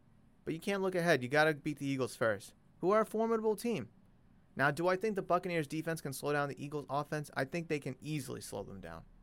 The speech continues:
but that doesn't guarantee them a win. 'Cause Jalen Hurts can still move around in the pocket, he can still make plays with his legs, and he can make broken plays into positive ones.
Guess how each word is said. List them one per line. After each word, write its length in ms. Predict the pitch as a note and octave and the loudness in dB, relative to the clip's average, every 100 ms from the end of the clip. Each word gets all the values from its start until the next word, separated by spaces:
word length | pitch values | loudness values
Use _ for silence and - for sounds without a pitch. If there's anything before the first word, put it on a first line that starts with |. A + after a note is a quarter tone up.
| - - - - | -20 -20 -20 -10
but 100 | B2 | -2
that 120 | C3+ C3 | 0 2
doesn't 220 | E3 D3+ | 0 2
guarantee 360 | C3 C3+ B2+ | 2 0 0
them 120 | B2 G#2+ | -4 -4
a 60 | |
win. 300 | F2 G#2+ - - _ - - - _ - - | -6 -8 -10 -18 _ -20 -20 -20 _ -20 -8
'Cause 180 | C#3+ B2 | -4 0
Jalen 300 | D3 F3 F#3 | 4 4 4
Hurts 260 | E3 F3 - | 4 2 0
can 80 | |
still 220 | B2 D#3 D#3+ | -2 0 2
move 180 | E3 | 2
around 180 | E3+ D#3+ | 4 4
in 40 | E3+ | 4
the 80 | |
pocket, 380 | - C#3+ C#3+ D3+ | 2 4 4 0
he 80 | C#3 | -6
can 100 | C3 | -8
still 180 | - D3+ | -4 -2
make 180 | D#3+ D#3+ | -2 -2
plays 220 | D3 D3 | -2 -2
with 120 | D#3 | -6
his 180 | D3+ - | -8 0
legs, 380 | B2 B2 A#2+ - - - - - - | 2 2 -4 -18 -20 -20 -20 -14 -4
and 160 | C3+ | -2
he 80 | C#3 | -2
can 180 | C#3 B2 | -4 -2
make 220 | C3+ C3+ | -2 0
broken 300 | C3+ B2+ B2+ | 2 2 0
plays 360 | - A2+ A2 A2 | -4 -4 -4 -6
into 180 | G#2+ G#2+ | -10 -10
positive 460 | - G2+ F2 - - | -6 -6 -6 -12 -14
ones. 320 | - - | -16 -18